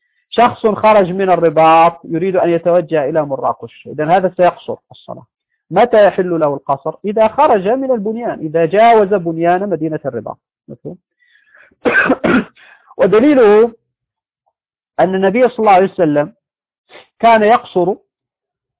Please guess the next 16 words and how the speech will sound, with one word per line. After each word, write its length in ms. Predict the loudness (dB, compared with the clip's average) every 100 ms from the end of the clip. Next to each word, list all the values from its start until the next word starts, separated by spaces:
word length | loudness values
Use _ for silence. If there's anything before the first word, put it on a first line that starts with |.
| _ _
وهو 500 | -2 2 4 4 2
بالقرب 460 | 2 2 2 0 2
من 260 | 2 2 2
المدينة 560 | 2 0 0 -2 -4 -8 _ _ _ _ _ _ _
حين 280 | -4 0 0
كان 320 | 2 2 4
يقصد 380 | 2 0 -2 0
مكة، 420 | 0 -2 -4 -6 -8
لأن 160 | -4
ذا 120 | -2 -2
الحليفة 460 | 0 0 0 -2
قريبة 360 | 0 2 2 0
جدًا 400 | -4 -4 -4 -4
من 300 | -4 -6 -10 -12 -20 -14
ال-، 360 | -10 -8 -10 -12 _ _ _ _ _ _ -6
المدينة، 520 | -4 -2 -6 -8 -12